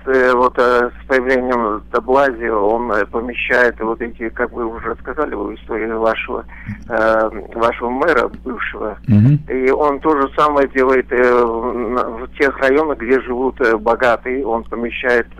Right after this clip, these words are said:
Speaker 1: там строит эти проекты, и
Speaker 2: Да.
Speaker 1: белые, э, в смысле богатые люди тоже так же постепенно у-, утекают из нашего города, и наш город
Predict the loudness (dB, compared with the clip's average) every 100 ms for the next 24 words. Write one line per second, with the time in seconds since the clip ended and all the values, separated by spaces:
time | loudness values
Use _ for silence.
0 | -12 -8 -8 -8 -4 -2 -2 -4 -6 -8
1 | -4 -2 0 -4 -8 -4 -4 -2 0 2
2 | 2 0 -8 -12 -2 2 2 2 0 -2
3 | 0 2 2 0 -8 -8 -6 -2 0 0
4 | -2 -4 -6 -6 -2 -2 -2 -4 -16 -14
5 | -4 -2 -2 -4 -2 -2 -4 -4 -4 -6
6 | -12 -12 -10 -8 -6 -6 -8 -10 -10 -8
7 | -10 -8 -4 0 0 0 -6 -10 -4 -4
8 | -4 -6 -8 -4 -2 -2 -2 -6 -8 -10
9 | -12 -18 -18 -8 -6 -4 0 0